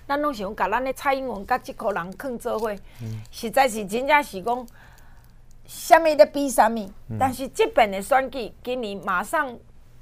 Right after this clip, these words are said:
Speaker 1: 剩无几天，一月十三就到啊！不要再讲明年了，一月十三就到了。
Speaker 2: 嗯。
Speaker 1: 你嘛感觉讲奇怪，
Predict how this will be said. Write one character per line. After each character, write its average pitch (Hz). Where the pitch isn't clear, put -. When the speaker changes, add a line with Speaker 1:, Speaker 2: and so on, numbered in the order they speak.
Speaker 1:
剩 262
无 254
几 294
天， 285
一 294
月 233
十 196
三 240
就 214
到 -
啊！ -
不 196
要 247
再 254
讲 185
明 185
年 196
了， 190
一 247
月 247
十 202
三 233
就 240
到 311
了。 220
Speaker 2:
嗯。 101
Speaker 1:
你 302
嘛 247
感 247
觉 240
讲 262
奇 214
怪， 180